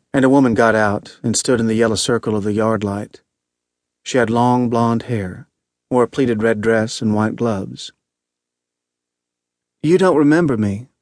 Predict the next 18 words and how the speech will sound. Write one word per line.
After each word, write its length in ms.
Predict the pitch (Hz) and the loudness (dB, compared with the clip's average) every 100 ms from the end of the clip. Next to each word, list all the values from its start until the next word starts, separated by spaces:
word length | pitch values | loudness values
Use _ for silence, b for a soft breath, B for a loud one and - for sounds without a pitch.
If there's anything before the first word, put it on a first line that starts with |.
| _ _ _ - | _ _ _ -14
she 200 | - 107 | -6 -4
said. 360 | 101 95 95 _ _ _ _ _ _ _ _ - | -4 -6 -8 _ _ _ _ _ _ _ _ -8
"I 120 | 123 | -4
do," 340 | 117 - 349 - _ _ _ _ - | 2 2 2 -4 _ _ _ _ -8
said 220 | 110 92 | -6 -6
Dan. 320 | 95 95 98 _ _ _ _ _ _ - | -8 -8 -12 _ _ _ _ _ _ -12
"Joan 280 | 110 127 143 | -4 0 2
Gower." 460 | 147 160 92 90 _ _ _ _ _ _ _ _ _ _ _ _ _ - | 0 0 -4 -12 _ _ _ _ _ _ _ _ _ _ _ _ _ -6
He 120 | 143 | -4
shifted 340 | - 196 156 | -2 -2 -2
the 60 | 131 | -4
table 300 | 160 151 120 | -2 -2 0
pieces 420 | 127 110 110 104 | -2 -4 -4 -4
over 180 | 113 110 | -4 -6
to 160 | - | -6
his 160 | 110 98 | -6 -4
left 280 | 113 101 - | -6 -6 -6
arm, 420 | 110 104 101 | -6 -6 -10